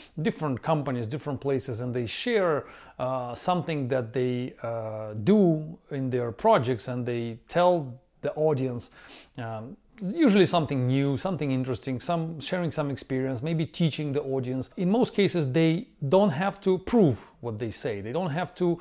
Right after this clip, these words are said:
uh, be scientifically, uh,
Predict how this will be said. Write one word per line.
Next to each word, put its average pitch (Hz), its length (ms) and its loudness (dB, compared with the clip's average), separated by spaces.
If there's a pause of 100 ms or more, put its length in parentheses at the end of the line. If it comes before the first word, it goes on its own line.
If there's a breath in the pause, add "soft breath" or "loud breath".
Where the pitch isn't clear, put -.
(400 loud breath)
uh, 139 420 0
be 156 440 2
scientifically, 156 960 0 (380 loud breath)
uh, 120 840 -6